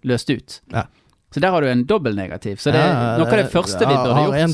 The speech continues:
Speaker 2: jeg trodde det var en annen du skulle si på den doble, og det er nettopp det at vi har jo såpass,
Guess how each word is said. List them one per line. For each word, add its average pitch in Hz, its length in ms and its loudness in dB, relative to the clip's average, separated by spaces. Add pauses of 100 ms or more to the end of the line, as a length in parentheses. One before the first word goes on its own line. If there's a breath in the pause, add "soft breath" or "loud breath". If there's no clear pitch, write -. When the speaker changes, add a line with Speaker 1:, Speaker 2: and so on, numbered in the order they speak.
(120)
Speaker 2:
jeg 139 140 2
trodde 147 160 -2
det 160 100 2
var 120 120 2
en 104 60 0
annen 120 180 2
du 160 40 0
skulle 113 240 0
si 113 140 2
på - 80 -4
den 101 140 -2
doble, 98 260 0
og 98 60 0
det 123 100 2
er 110 220 0
nettopp 131 320 -2
det 123 100 2
at 101 240 0
vi 107 60 2
har 127 120 2
jo 107 100 0
såpass, - 520 -4